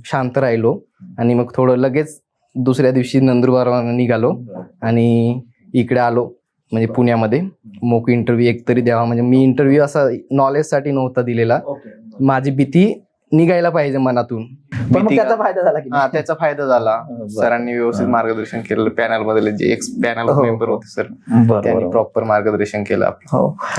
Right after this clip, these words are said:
Speaker 2: आ, आता दोन हजार एकोणीस ते दोन हजार पंचवीस हा एक खूप मोठा काळ आहे.
Speaker 1: हम्म.
Speaker 2: अ, युपीएससी ची तयारी, नंतर शिफ्टिंग, त्यानंतर तुमचं पॉइंट दोन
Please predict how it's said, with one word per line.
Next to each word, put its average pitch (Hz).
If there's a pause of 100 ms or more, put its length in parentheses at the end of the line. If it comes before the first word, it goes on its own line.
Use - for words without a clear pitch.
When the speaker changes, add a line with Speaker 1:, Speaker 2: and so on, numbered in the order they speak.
(140)
Speaker 2:
आ, 127 (1160)
आता 233 (120)
दोन 196
हजार 226
एकोणीस 180
ते 165
दोन 170
हजार 180
पंचवीस 160
हा 151
एक 147
खूप 196
मोठा 165 (260)
काळ 143
आहे. 139
Speaker 1:
हम्म. 120
Speaker 2:
अ, 131
युपीएससी 147
ची 143
तयारी, 131 (100)
नंतर 131
शिफ्टिंग, 135 (100)
त्यानंतर 131 (320)
तुमचं 139
पॉइंट 139
दोन 143